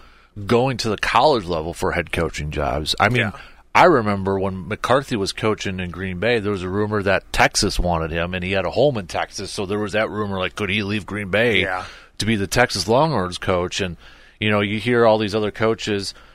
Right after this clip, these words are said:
Speaker 1: I mean, now you kinda wonder, would a guy, would there ever be another Nick Saban that would leave the Dolphins to go back to college? You know, that's what it's,
Speaker 2: Yeah.
Speaker 1: with how much college has changed with that.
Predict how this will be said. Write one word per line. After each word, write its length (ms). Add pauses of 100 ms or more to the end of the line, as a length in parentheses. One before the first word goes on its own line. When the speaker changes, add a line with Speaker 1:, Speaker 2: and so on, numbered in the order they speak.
Speaker 1:
I 160
mean, 320
now 180
you 160
kinda 220
wonder, 500 (1080)
would 320
a 40
guy, 480
would 460
there 140
ever 160
be 140
another 220
Nick 180
Saban 360
that 120
would 160
leave 160
the 60
Dolphins 540
to 80
go 120
back 260
to 100
college? 640 (580)
You 140
know, 180
that's 260
what 120
it's, 140
Speaker 2:
Yeah. 60
Speaker 1:
with 100
how 180
much 300
college 380
has 160
changed 420
with 160
that. 300